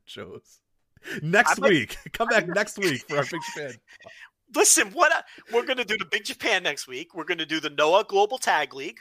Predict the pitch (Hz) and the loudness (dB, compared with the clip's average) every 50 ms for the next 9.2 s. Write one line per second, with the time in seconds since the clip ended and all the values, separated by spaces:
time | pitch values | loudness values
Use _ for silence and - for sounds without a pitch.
0 | - - 156 143 - - 175 - 208 214 240 240 165 165 196 196 - 147 151 143 | -18 -16 -16 -12 -4 -4 -2 2 2 2 4 4 4 4 4 2 2 0 0 0
1 | 123 135 - - - 135 147 - 151 131 156 - 110 135 - - - 208 214 214 | 0 -2 -4 -4 -2 -2 -2 -2 -4 -6 -6 -6 -8 -10 -10 -4 2 6 6 8
2 | 214 190 165 151 151 160 165 180 - - 214 190 185 175 160 190 202 180 139 120 | 8 8 6 6 6 4 2 0 0 0 0 0 2 2 2 2 2 2 0 -2
3 | 117 113 113 117 120 - _ _ _ _ _ _ _ _ - 185 190 196 190 202 | -2 -2 -2 -4 -6 -8 _ _ _ _ _ _ _ _ -4 -4 -4 -4 -4 -4
4 | - - 254 240 226 226 202 233 226 170 170 151 135 - - - 107 - - _ | -4 -2 2 2 2 2 4 2 2 2 0 -10 -10 -10 -10 -10 -10 -14 -18 _
5 | _ _ _ - 143 139 - 160 151 151 - - - 190 165 160 143 147 156 151 | _ _ _ -16 -12 -6 -2 -2 -2 -2 -2 -2 0 2 2 2 2 2 2 2
6 | 147 135 - - 160 151 151 147 - 156 139 131 127 135 143 147 131 101 113 101 | 2 -2 -2 2 2 2 2 2 0 2 0 2 2 2 0 0 0 0 -4 -4
7 | 92 85 85 - - - 151 147 147 147 139 135 120 139 135 - - 135 127 - | -4 -6 -8 -10 -10 -8 -4 0 0 0 0 0 -2 -2 -4 -2 -4 -6 -6 -6
8 | 131 120 - 139 127 123 - 117 - 113 127 135 - 76 73 - - - - - | -8 -12 -10 -10 -10 -10 -10 -12 -12 -12 -12 -12 -12 -16 -16 -16 -20 -18 -16 -14
9 | - 107 85 | -14 -14 -14